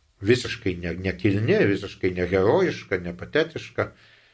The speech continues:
Tik tais tai, e, Dievą padaro žmogiškos tikrovės, vat, e, na, negali sakyti dalimi, nes Dievas niekada nėra dalis. Bet va būtent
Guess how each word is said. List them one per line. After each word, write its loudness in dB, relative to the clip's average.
Tik -2
tais 4
tai, 8
e, 0
Dievą 4
padaro 4
žmogiškos 4
tikrovės, 4
vat, -6
e, -4
na, -2
negali 6
sakyti 0
dalimi, 6
nes 2
Dievas 2
niekada 4
nėra 0
dalis. -2
Bet -2
va 8
būtent 2